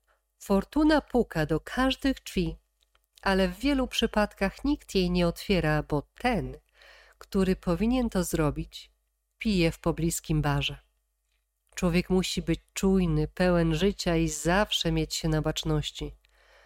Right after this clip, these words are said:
Powinien korzystać z okazji, które mu się nadarzają.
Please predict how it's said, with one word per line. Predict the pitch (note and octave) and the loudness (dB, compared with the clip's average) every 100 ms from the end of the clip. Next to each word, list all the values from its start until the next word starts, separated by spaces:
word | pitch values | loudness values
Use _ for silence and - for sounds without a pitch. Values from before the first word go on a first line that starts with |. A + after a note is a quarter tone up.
| _ - | _ -2
Powinien | F3+ F#3 F#3+ F#3+ | 0 2 2 2
korzystać | G3+ A3 - A#3+ - | 2 0 0 -4 -2
z | G#3 | -4
okazji, | - - G#3+ G3 C#3 | -4 0 0 0 -8
które | - - D3 | -10 -4 -2
mu | D3+ | -2
się | - D3 | -4 -2
nadarzają. | D3 C#3+ C#3+ C#3+ C#3 | 0 0 0 -2 -4